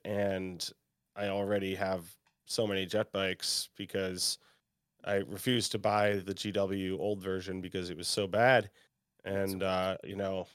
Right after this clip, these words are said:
Speaker 1: other, other parties like, uh, Ghost Minis, for example, uh, has a slightly different offering. Looks great if you can deal with resin spears, which
Speaker 2: Oh,
Speaker 1: are a pain,
Speaker 2: resin
Speaker 1: to be
Speaker 2: spears.
Speaker 1: fair.
Speaker 2: Uh,
Speaker 1: Yeah, they're, they're not great.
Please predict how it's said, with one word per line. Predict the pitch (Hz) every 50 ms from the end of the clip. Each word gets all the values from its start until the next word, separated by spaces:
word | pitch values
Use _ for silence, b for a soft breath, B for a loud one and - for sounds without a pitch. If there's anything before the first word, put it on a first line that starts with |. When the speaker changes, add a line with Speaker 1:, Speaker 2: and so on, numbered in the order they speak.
| _ _ _ -
Speaker 1:
other, | - 104 101 101 101 - -
other | 104 104 98
parties | - - 101 101 104 104 101 92 -
like, | 98 92 90 -
uh, | 95 90 92
Ghost | 87 101 101 92 - 98
Minis, | 101 107 110 101 -
for | - 98
example, | 95 92 87 95 90 90 87 - 92 92
uh, | 90 90 85 -
has | 98 95 95 90
a | 92 90 90 - _ _
slightly | - - - - 110 107 110 - 90 98
different | 95 101 101 107 76 87
offering. | 104 127 - - 170 190 196 202 202 b b b b b _ _ _ _ -
Looks | 143 - -
great | - 117 139 156 - - -
if | - 95 - -
you | 95
can | - 92 90 87
deal | 90 92 90
with | 90 87
resin | 92 90 87 85 90
spears, | 82 - - 95 101 95 98 95 - - - - _ _ _ _ _ _ _ _ _ _ _ _ _ _ _ _ _ _ -
which | - - -
Speaker 2:
Oh, | - -
Speaker 1:
are | 90 80
a | 67
pain, | - - 92 85
Speaker 2:
resin | 90 90
Speaker 1:
to | - 90
be | 90 92 92
Speaker 2:
spears. | - - 90 92 92
Speaker 1:
fair. | 92 -
Speaker 2:
Uh, | 92 92 92 92 95 95 95 92 92 92 85
Speaker 1:
Yeah, | 85 87
they're, | 104 117 123
they're | 135 147
not | 147 127 117 -
great. | - -